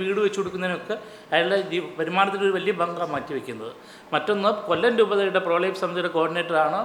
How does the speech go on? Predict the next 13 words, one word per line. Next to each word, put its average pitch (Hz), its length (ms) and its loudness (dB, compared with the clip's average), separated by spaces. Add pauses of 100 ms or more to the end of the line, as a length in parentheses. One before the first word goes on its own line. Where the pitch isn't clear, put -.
(220)
മുക്കാട് 175 400 0
ഒരു 156 140 4
അഗസ്റ്റിൻ 160 360 -4 (200)
കുടുംബമുണ്ട്, 165 460 -2 (140)
അവരെയും 156 420 -2
കൂടെ 165 140 -2 (140)
ആദരിക്കുന്നു. 156 480 -6 (500)
ഇവരെയൊക്കെയാണ് 202 680 6
പ്രധാനമായിട്ടും 202 680 6
ഞാൻ 196 160 0
പറഞ്ഞല്ലോ. 175 360 2 (160)
പിന്നെ 185 200 -4 (1080)
പിന്നെ 156 140 2